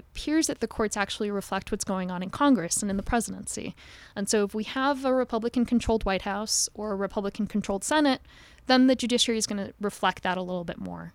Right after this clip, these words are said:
And so this idea that kind of politics interacts with selection, and that's what gives us what our courts look like, is something that we think is very powerful, and it's something that we need to think about a little bit more.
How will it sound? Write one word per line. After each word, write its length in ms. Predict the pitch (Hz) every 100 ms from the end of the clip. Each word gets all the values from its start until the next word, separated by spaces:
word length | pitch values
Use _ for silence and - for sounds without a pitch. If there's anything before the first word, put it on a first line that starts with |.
| -
And 100 | 196
so 440 | - 214 208 208 - - - - -
this 200 | 311 381
idea 440 | 381 311 330 330
that 300 | 233 214 185 - -
kind 140 | 233
of 100 | 202
politics 540 | - 220 240 - 226 -
interacts 480 | 226 202 190 -
with 100 | -
selection, 720 | - 208 202 214 - 196 180 - -
and 180 | 214 208
that's 260 | 202 247 -
what 120 | 226
gives 220 | 214 202
us 180 | 208 -
what 120 | 190
our 60 | 190
courts 360 | - 202 - 202
look 180 | 202
like, 300 | 185 170 - - - - - _
is 120 | 214
something 540 | - 226 220 220 202 - -
that 300 | 196 185 170 -
we 180 | - 247
think 160 | 285 233
is 80 | 202
very 180 | 185
powerful, 440 | 175 190 180 - 170
and 80 | 175
it's 100 | -
something 220 | 190 190
that 100 | -
we 100 | 202
need 120 | 190
to 60 | 180
think 180 | - 185
about 180 | - -
a 40 |
little 180 | - -
bit 140 | -
more. 200 | - -